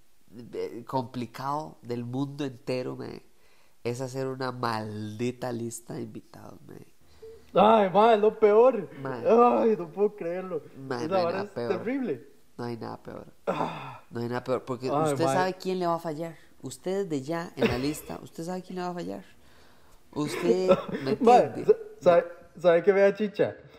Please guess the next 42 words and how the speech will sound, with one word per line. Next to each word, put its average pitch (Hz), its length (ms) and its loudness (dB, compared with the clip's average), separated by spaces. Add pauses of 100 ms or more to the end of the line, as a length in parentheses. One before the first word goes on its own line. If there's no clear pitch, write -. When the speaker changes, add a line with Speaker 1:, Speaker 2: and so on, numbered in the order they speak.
(260)
Speaker 2:
Y 202 80 -6
yo, 165 220 4
yo, 156 280 6
sí, 151 140 -2
sí, 160 200 2
me 156 120 2
imagino 147 380 4
que 165 80 -2
a - 20 0
usted 147 140 2
le 160 60 -2
pasó, 135 280 0
porque 110 160 -6
a 101 80 -8
todo 117 120 -6
mundo 120 140 -8
le 123 120 -4
pasa. 117 200 -4 (240)
Pero 156 140 8
yo 147 260 6
odio, 165 720 6
odio 143 480 4
así 120 240 -4
como 127 300 -2
absoluta 143 880 2
y 156 100 -4
completamente 143 840 0 (300)
la 143 160 4
gente 147 320 0
que 160 380 2 (280)
sabe 160 420 4
que 180 120 0
uno 185 240 2
se 185 100 2
va 165 100 8
a 170 80 2
casar 175 320 4
y 147 60 -6
llega 127 280 0
todo 127 180 -2
el 123 60 -4
mundo, 117 500 -6